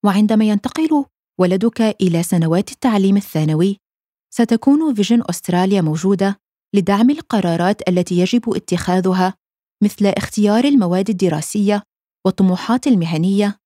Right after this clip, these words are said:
والأنشطة الخارجة عن المناهج الدراسية،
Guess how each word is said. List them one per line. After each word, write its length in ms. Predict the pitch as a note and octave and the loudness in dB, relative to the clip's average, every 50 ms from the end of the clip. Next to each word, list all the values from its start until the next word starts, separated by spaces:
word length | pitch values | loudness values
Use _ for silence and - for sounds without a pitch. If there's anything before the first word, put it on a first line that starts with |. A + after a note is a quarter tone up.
| _ _ _ _ _ _ - | _ _ _ _ _ _ -2
والأنشطة 560 | F#3+ G3 F#3 - G#3+ A3+ - - D4 - D4+ C#4+ | 0 0 2 2 2 0 0 -2 -6 -2 -2 -2
الخارجة 540 | C4 - - F#3 F#3 F#3 G3+ G3+ G3 G#3 | -2 -2 -2 -2 0 2 0 0 0 -2
عن 200 | F#3+ E3+ E3+ E3+ | -2 0 0 0
المناهج 500 | F3 E3+ E3 E3 E3 E3 F3+ G3+ G#3 F#3+ - | 0 0 0 0 0 0 0 0 0 0 -2
الدراسية، 760 | F3 D3+ D#3 D#3 D3 C#3+ E3+ - - G3 G3 G3+ G3+ G3+ - | -2 -2 -2 -2 -2 -2 -4 -4 -4 0 0 0 0 -2 -6